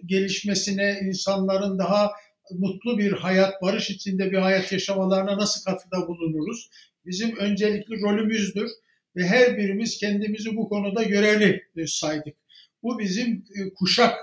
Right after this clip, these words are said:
e, anlayışımızdı ve öyle, e, büyüdük. Hatta bir dönemler hatırlarım,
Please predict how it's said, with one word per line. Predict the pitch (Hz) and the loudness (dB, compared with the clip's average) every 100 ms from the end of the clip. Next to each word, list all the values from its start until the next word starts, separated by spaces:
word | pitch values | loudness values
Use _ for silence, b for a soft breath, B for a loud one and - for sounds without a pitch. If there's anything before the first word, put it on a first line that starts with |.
| - | -4
e, | 165 | -2
anlayışımızdı | 175 170 170 165 160 147 160 147 - - 180 165 170 190 208 | -2 -2 -2 -2 -2 -4 -6 -8 -8 -14 -6 -4 -2 -2 0
ve | 240 | 4
öyle, | 226 220 | 6 6
e, | 170 - - 147 143 143 _ - | 4 2 -8 -8 -8 -12 _ -8
büyüdük. | 160 151 156 269 - B B B | -2 0 0 -4 -6 B B B
Hatta | 214 - 226 | -4 0 0
bir | - 226 | 2 2
dönemler | 214 208 202 220 220 | 4 4 2 2 0
hatırlarım, | 190 202 214 202 208 226 302 | 0 -2 -2 0 2 2 0